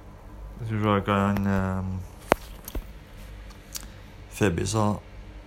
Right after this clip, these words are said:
Han sa, eh, de sier da, "Selamat Hari Raya Idul Fitri", sier han.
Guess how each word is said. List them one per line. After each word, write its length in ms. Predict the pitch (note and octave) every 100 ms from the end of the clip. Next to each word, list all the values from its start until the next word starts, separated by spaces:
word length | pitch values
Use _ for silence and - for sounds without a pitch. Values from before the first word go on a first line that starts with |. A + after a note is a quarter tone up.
| - - - -
Han 220 | G#2 G#2+
sa, 400 | - G2 G2 F#2+ F#2 - - - - - - - - - - - - - - - - - -
eh, 680 | G2+ F#2+ G2 G2 F#2+ F#2 F2+ F2+
de 80 | G2+ G2 G2
sier 220 | - G2
da, 140 | F#2 F#2 - - - - - - - - - - - - - - - - - -
"Selamat 640 | - - B2 A2+ G2+ A2 -
Hari 300 | C3 G2+ F#2 F2+
Raya 540 | A2+ A2 G2 F#2+ G#2 A#2+
Idul 320 | A2+ G2+ G#2
Fitri", 460 | A2 G#2+ - - A#2
sier 160 | A2+
han. 140 | -